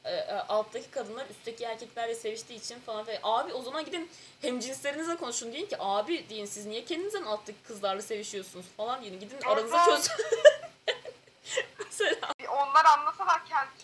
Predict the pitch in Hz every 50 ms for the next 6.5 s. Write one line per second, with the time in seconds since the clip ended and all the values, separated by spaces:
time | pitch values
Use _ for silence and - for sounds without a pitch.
0 | - - - 269 269 - 415 480 - - - 311 262 254 262 - 269 - - 339
1 | 370 381 349 339 302 262 240 226 - 214 208 - - - 285 277 - - 349 370
2 | - 359 311 277 277 277 269 269 277 285 - - - 269 - - - 269 269 269
3 | - - 285 311 311 302 294 - 240 254 - 311 320 294 - - - - - -
4 | - - 427 453 392 339 - - 339 - - - - 440 440 415 381 359 320 -
5 | 196 - - - 233 240 240 - - - - _ _ _ _ _ - 359 453 440
6 | 359 269 - - 403 359 - - - -